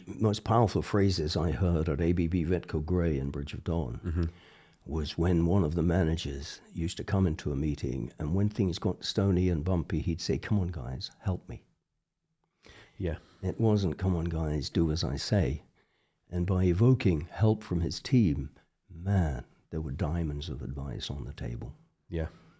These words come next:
Speaker 1: So to be vulnerable and to be personable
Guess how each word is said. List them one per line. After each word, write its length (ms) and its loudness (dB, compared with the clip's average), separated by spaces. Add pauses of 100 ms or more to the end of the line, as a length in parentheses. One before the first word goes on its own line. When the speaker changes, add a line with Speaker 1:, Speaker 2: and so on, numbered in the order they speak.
(160)
Speaker 1:
So 180 0
to 120 -2
be 140 4
vulnerable 640 4 (840)
and 260 0
to 100 -4
be 200 -2
personable 760 0